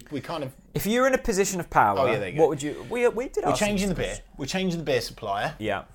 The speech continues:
Speaker 2: To
Speaker 1: We're,
Speaker 2: Lakens.
Speaker 1: we're giving Farker a bonus every time he plays a positive formation
Speaker 2: Yeah.
Speaker 1: that can go and attack games.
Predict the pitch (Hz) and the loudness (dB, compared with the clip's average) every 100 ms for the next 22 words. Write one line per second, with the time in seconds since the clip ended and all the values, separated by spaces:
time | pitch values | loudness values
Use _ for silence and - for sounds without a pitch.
0 | - - _ _ - 127 107 101 - 127 | -20 -20 _ _ -4 2 4 2 0 -2
1 | 135 175 160 156 165 147 135 - 131 120 | -2 -2 -4 -4 -2 0 0 -4 -4 -4
2 | 110 127 117 113 - 120 110 117 107 104 | -4 -4 -4 -6 -6 -6 -6 -6 -6 -6
3 | 104 - 113 101 98 - 113 - 117 101 | -10 -8 -6 -6 -10 -14 -14 -10 -8 -8
4 | 98 - 107 95 92 - 98 131 - - | -12 -12 -10 -8 -8 -2 0 0 -2 -12
5 | 101 101 107 98 95 - 104 110 95 92 | -12 -8 -8 -8 -10 -12 -12 -10 -10 -10
6 | 110 | -14